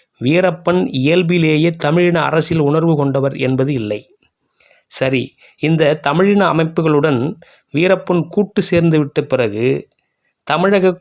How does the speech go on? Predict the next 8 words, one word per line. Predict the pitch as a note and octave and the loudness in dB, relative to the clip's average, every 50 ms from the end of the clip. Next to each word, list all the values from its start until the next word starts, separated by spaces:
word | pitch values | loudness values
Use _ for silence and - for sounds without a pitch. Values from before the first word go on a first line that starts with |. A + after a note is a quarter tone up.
| - | -2
கோரிக்கைகளுக்காக | E3+ F3 F3+ F#3+ F#3 F#3+ F3+ E3 D#3+ D3+ C#3+ C#3+ - - C#3 A#2+ A2+ A#2+ C3+ D3+ - | 0 0 0 0 0 0 0 0 0 0 -2 -2 -4 -4 -4 -2 0 -2 -2 -2 -4
சில | - - - C#3 C#3+ | -6 -6 -4 -4 -4
சம்பவங்கள் | - - C#3 D3 E3 F3 F#3+ F3+ E3+ D#3 D3 D#3 D#3+ D#3 | -4 -4 -4 -2 0 0 0 2 2 0 0 0 -2 -2
வீரப்பன் | C3+ D3 D#3 D#3 D3 D3 - C#3+ | 0 0 -2 -2 -2 -2 -4 -4
செய்தார். | C#3 - - C3 A#2+ A#2 A#2 A#2 - - _ _ _ _ _ _ - - - _ _ _ - | -2 -2 -2 -2 -2 -2 -4 -4 -6 -10 _ _ _ _ _ _ -20 -20 -20 _ _ _ -6
அதை | B2+ B2+ C3+ C3+ | -2 0 0 2
மறுப்பதற்கு | B2+ B2 C3+ D#3+ F3 E3 - E3 D#3+ C#3+ C3+ B2+ - D3+ | 2 2 2 0 0 0 0 0 0 0 -2 -2 -2 0
ஏதுமில்லை. | C3 C3 C3 C3 B2 A#2 G#2+ G#2 G2+ G#2+ - | 0 2 2 2 0 0 -2 -4 -6 -8 -10